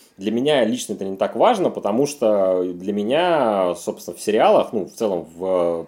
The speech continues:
произведениях драматургических, для меня главное именно персонажи, то, как они меняются. У меня один из любимых сериалов — это "Сопрано", в котором глобально вообще мало чего происходит. Там в основном это вот именно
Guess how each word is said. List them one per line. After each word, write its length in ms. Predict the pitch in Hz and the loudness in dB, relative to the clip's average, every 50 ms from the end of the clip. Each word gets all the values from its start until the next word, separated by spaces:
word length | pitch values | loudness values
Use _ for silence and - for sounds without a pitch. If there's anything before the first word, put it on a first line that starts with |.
| - | -8
произведениях 680 | - 92 98 95 98 101 98 127 185 202 180 104 - - - - _ _ _ _ _ _ _ _ _ _ _ - | -6 -4 -4 -4 -4 -2 0 0 2 2 2 0 0 -2 -6 -14 _ _ _ _ _ _ _ _ _ _ _ -8
драматургических, 720 | 113 110 107 104 - 113 113 110 107 98 - - - - - _ _ _ _ _ - - - _ _ | -4 -2 -2 0 0 0 -2 -2 -4 -6 -10 -12 -14 -18 -20 _ _ _ _ _ -20 -20 -20 _ _
для 140 | - 98 101 | -8 -6 -2
меня 240 | 104 120 160 180 127 | 0 2 2 2 2
главное 380 | 104 120 156 170 147 127 110 | 4 4 4 4 2 0 -2
именно 640 | - 120 131 139 131 123 120 113 110 107 104 101 101 - | -2 0 0 2 2 2 2 2 2 2 2 0 -2 -2
персонажи, 540 | 113 - - - 110 120 160 180 147 127 113 | -4 -4 -4 -2 -2 0 0 0 -2 -2 -2
то, 160 | - 135 135 | 0 0 -2
как 160 | - - - | 0 -2 -4
они 100 | 113 110 | -2 -2
меняются. 340 | 110 110 110 101 90 - - | 0 0 0 0 -2 -4 -4
У 40 | 87 | -4
меня 100 | 110 127 | -2 -2
один 140 | 127 131 117 | 0 -2 -2
из 60 | 113 | -2
любимых 200 | 120 131 123 107 | -2 -4 -4 -2
сериалов — 220 | - 180 196 - - | 0 0 0 0 0
это 40 | - | -2
"Сопрано", 440 | - - - - 139 190 214 175 - | -4 -4 0 2 2 4 4 2 0
в 60 | - | -2
котором 300 | 104 95 104 104 98 90 | -2 -2 -2 -4 -2 0
глобально 480 | 101 104 101 104 135 165 180 160 131 | 0 0 2 4 4 4 4 4 2
вообще 240 | 117 110 - - 160 | 2 0 0 -2 0
мало 260 | 147 131 117 104 90 | 2 4 4 4 2
чего 100 | - 92 - | 0 -2 -6
происходит. 480 | 87 87 87 - - 107 90 82 - | -6 -6 -6 -4 -4 -4 -4 -4 -4
Там 160 | - 104 135 135 | -2 -2 -2 -2
в 20 | |
основном 320 | 117 - - 117 123 117 104 | -2 -4 -4 -2 -2 0 -2
это 80 | 98 | -2
вот 140 | 95 87 95 | -4 -4 -2
именно 340 | 120 117 107 101 95 - - | -2 -2 -2 -2 -4 -6 -8